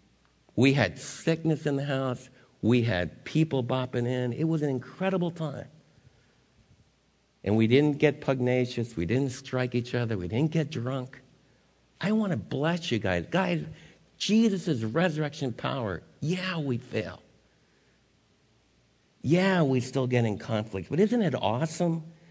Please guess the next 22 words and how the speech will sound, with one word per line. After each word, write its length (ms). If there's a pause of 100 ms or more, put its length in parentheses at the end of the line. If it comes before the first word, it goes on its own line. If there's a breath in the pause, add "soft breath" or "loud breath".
(380 loud breath)
that 120
we 140
have 200
the 120
Holy 340
Spirit 300
in 140
our 100
life 420
and 140
says, 340
"David, 500 (1000)
don't 300
strike"? 560 (1300 soft breath)
And 80
I 80
did 260
give 160
Mary 400
some 420
dirty 300
looks, 420